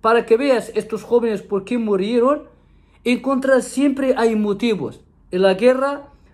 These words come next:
por algunas enfermedades, no es natural. O sea, no es natural. O lo que comemos, por la comida también. O sea, ¿tú crees que un cordero tiene colesterol?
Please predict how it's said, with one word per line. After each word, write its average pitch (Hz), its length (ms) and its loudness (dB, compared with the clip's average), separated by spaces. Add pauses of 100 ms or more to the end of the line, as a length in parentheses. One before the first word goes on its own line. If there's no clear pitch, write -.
(260)
por 226 180 4
algunas 277 460 0
enfermedades, 262 1120 0 (380)
no 233 260 2
es 285 160 0
natural. 240 680 0 (380)
O - 40 -20
sea, 156 400 -4
no 175 240 -4
es 254 100 -2
natural. 233 640 0 (380)
O 214 140 2
lo 240 80 2
que 240 160 -4
comemos, 247 580 0 (140)
por 143 100 -20
la 131 140 -16
comida 247 400 0
también. 214 600 -2 (580)
O - 40 -16
sea, 208 120 -2
¿tú 262 140 -4
crees 277 200 -4
que 247 160 0
un 226 300 0
cordero 226 400 2
tiene 233 240 -4
colesterol? 202 680 0